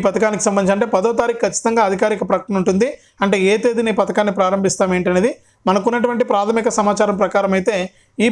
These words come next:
పథకాన్ని ఇప్పుడు దరఖాస్తు, అంటే, ఈ పదో తారీఖున నిర్ణయం తీసుకుంటే ఈ నెల, వచ్చే నెలలో దరఖాస్తులు స్వీకరించి అర్హులు, అనర్హుల జాబితాను సిద్ధం చేసి వచ్చే ఏడాది జనవరి నుంచి ఫ్రెష్గా ఈ యొక్క పథకాన్ని ప్రారంభించే అవకాశం ఉందని చెప్పి కూడా మనకు సమాచారం. ఇది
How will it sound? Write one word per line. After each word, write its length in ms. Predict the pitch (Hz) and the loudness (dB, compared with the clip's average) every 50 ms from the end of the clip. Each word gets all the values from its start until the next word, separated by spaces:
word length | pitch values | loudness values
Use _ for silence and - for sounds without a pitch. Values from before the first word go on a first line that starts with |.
| 220 | 2
పథకాన్ని 440 | 226 208 208 - 226 220 214 220 214 185 190 - - _ _ _ _ - 196 | 0 -2 0 -2 0 0 2 2 2 2 0 -2 -8 _ _ _ _ 0 0
ఇప్పుడు 200 | 196 196 254 233 226 180 | 0 2 0 0 2 2
దరఖాస్తు, 380 | 202 202 190 - 226 214 - 240 196 | 0 0 2 0 0 0 0 -2 0
అంటే, 120 | 208 226 214 | 0 0 0
ఈ 40 | 190 185 | 0 0
పదో 160 | 202 190 214 220 214 240 | 0 0 0 0 0 0
తారీఖున 300 | 220 226 220 233 220 208 190 | 0 0 -2 -4 -2 0 2
నిర్ణయం 220 | 185 202 214 208 185 214 | 2 2 0 0 0 -2
తీసుకుంటే 400 | 185 - - - 202 190 220 202 180 180 180 - - - - - - | -2 0 0 -2 0 2 2 0 0 -2 -6 -10 -18 -20 -14 -2 0
ఈ 60 | 190 220 226 | 2 2 4
నెల, 120 | 226 233 226 220 202 | 2 2 2 2 0
వచ్చే 160 | 202 - 226 220 | 0 -2 -2 0
నెలలో 200 | 208 208 208 196 196 | 0 -2 0 0 -2
దరఖాస్తులు 420 | 190 190 196 208 196 - 226 196 180 - | 0 0 0 -2 0 0 -2 -2 -2 -2
స్వీకరించి 440 | 202 185 190 196 196 190 - 220 202 175 180 - _ - _ _ - 180 | -4 -4 -2 -2 -4 0 0 0 0 0 -2 -6 _ -20 _ _ -2 0
అర్హులు, 280 | 185 214 202 233 233 226 208 | 0 2 0 0 0 0 2
అనర్హుల 320 | 202 208 208 202 226 214 202 185 | 2 0 0 0 0 0 2 2
జాబితాను 380 | 202 190 190 196 214 202 196 - - | 2 2 2 0 0 0 -2 0 -2
సిద్ధం 220 | 185 170 196 190 185 - | 0 0 0 0 2 0
చేసి 260 | 196 180 - - 202 180 180 180 _ _ _ _ - | 0 0 2 0 0 0 0 -4 _ _ _ _ -2
వచ్చే 180 | 180 175 - 247 233 220 | -2 0 2 0 0 2
ఏడాది 220 | 220 220 220 214 175 190 | 0 0 0 0 0 0
జనవరి 280 | 185 196 208 214 208 214 | 2 2 2 2 2 0
నుంచి 200 | 208 170 233 214 185 175 202 190 | 0 2 2 2 2 0 -2 -2
ఫ్రెష్గా 400 | - 190 185 - - 226 220 220 196 175 180 - - - _ _ - | 0 0 0 2 2 0 2 0 0 -2 -4 -6 -14 -20 _ _ -2
ఈ 20 | 226 | -2
యొక్క 140 | 185 - 196 - | 0 0 0 0
పథకాన్ని 340 | 202 180 196 185 220 220 214 185 - | 0 -2 0 -2 0 -2 0 0 0
ప్రారంభించే 400 | 196 190 190 202 208 196 - 202 180 | 0 0 0 0 0 0 0 0 0
అవకాశం 340 | 180 170 175 202 196 196 202 185 | 0 0 0 -2 -2 0 -2 -2
ఉందని 200 | 185 180 160 170 | -2 -2 0 -2
చెప్పి 160 | 180 175 208 - | -4 -4 -2 -4
కూడా 160 | 202 190 - 202 175 180 - - _ _ _ | 0 2 2 2 0 -2 -6 -12 _ _ _
మనకు 180 | - 185 180 180 - | -2 -2 0 0 0
సమాచారం. 420 | 180 185 190 180 - 180 165 160 165 175 | 0 0 0 0 0 0 0 0 0 0
ఇది 100 | 202 | 0